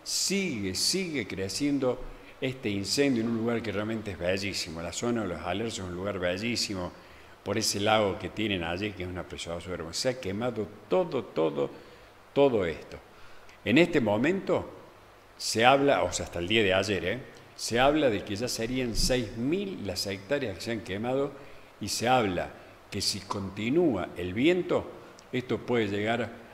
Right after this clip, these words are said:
a las ocho mil o nueve mil hectáreas. Realmente algo impresionante. Y hablando de incendios, por supuesto que no tenemos que dejar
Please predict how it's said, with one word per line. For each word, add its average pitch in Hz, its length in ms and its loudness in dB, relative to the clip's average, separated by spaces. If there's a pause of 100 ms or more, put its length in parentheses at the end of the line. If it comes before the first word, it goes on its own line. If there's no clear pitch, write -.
a 98 100 -2
las - 340 -6 (260)
ocho 196 320 4
mil 135 400 0
o 92 80 -6
nueve 95 240 -4
mil 110 360 -4
hectáreas. - 680 -12
Realmente 120 440 0
algo 120 260 -2
impresionante. 90 840 -6
Y - 20 4
hablando 123 280 2
de 95 80 2
incendios, 131 580 2 (640)
por 87 120 -6
supuesto 98 480 -4
que 90 80 -4
no 104 160 -4
tenemos 98 380 -4
que - 120 -8
dejar 98 600 -2